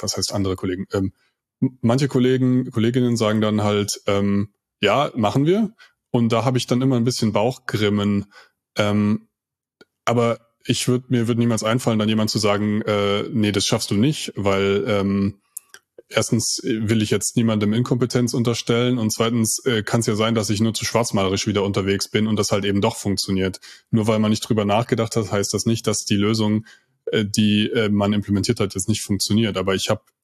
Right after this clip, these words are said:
ich, ich, mir ist da immer ein bisschen unwohl dabei, wenn dann quasi so gesagt wird, „Wir brauchen das“, und dann sagt der Nick, also dann, dann wird gesagt, „Ja, okay, wir entwickeln das“, und dann, ähm, weiß nicht, kommt ein halbes Jahr später, „Ach so, das funktioniert ja eigentlich überhaupt nicht,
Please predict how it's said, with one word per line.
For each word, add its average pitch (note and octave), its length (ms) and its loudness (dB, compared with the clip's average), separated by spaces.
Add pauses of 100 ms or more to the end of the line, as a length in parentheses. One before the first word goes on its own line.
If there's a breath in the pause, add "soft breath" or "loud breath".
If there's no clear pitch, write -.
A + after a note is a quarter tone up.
ich, - 200 -6 (260)
ich, - 200 -8
mir B2 80 2
ist B2 140 -2
da A#2+ 60 0
immer A#2+ 120 2
ein A2+ 60 0
bisschen A2+ 240 -2
unwohl A2 340 2
dabei, F2+ 380 -2
wenn F#2+ 120 0
dann F#2+ 160 0
quasi G2 300 0
so F#2+ 360 0 (640 soft breath)
gesagt G2+ 360 -2
wird, G2 140 -2
„Wir G2+ 100 2
brauchen G#2+ 300 0
das“, G#2 240 0
und G2+ 400 -2
dann G2 180 0
sagt G#2 220 -2
der G2+ 80 2
Nick, G2+ 220 -2
also F#2+ 160 0
dann, F#2+ 400 0
dann G2+ 280 -2
wird G#2 120 -2
gesagt, G2 240 0
„Ja, G#2 80 2
okay, G2+ 240 0
wir G2+ 100 0
entwickeln G#2 400 0
das“, G#2 220 0
und G2+ 180 0
dann, G2 280 0 (640 loud breath)
ähm, G2 520 0 (280)
weiß G2 180 0
nicht, F2 160 -2
kommt A2+ 180 2
ein G#2 60 2
halbes G#2+ 240 0
Jahr G2 120 0
später, G#2+ 420 -2
„Ach G2+ 100 -2
so, G#2+ 160 0
das - 120 -4
funktioniert G2+ 480 -2
ja F#2 80 -2
eigentlich F#2 360 -2
überhaupt G2 360 -2
nicht, - 340 -4